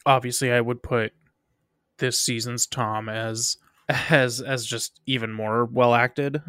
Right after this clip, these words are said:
I think this is the most well acted Tom has ever been, or maybe it's just the best Tom has <laughs> been as a character. I don't know,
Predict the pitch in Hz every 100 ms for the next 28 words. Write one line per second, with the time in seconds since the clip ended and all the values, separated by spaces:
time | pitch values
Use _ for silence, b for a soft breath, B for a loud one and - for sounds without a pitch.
0 | - 123 113 107 - _ _ _ _ 120
1 | 117 113 110 104 110 107 101 107 107 101
2 | 104 101 101 101 95 101 101 143 160 _
3 | _ - 127 113 113 113 - - - 107
4 | 104 92 - - 104 110 113 107 - 147
5 | 170 147 - 110 101 113 107 104 104 104
6 | 120